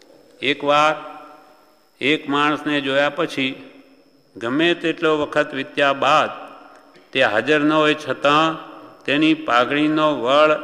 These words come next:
ડાબો છે કે જમણો તે ભૂલ અને અપવાદ વગર કહી દેતા.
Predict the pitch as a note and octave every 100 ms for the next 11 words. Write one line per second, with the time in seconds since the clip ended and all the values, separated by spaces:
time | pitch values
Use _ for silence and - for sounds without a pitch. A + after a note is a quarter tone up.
0 | - - - - G#2+ G#2+ A#2 C#3+ D3+ D3+
1 | D3 D3 D#3+ C#3+ B2 C3 D3+ D#3+ C#3 -
2 | - - - - - _ _ _ _ D3
3 | D3 F#2+ A#2 D#3+ C#3+ G2+ - - - -
4 | B2+ D3 C#3+ C#3 - D#3 D#3+ C#3+ C#3+ C#3
5 | C#3 A#2+ A2 G2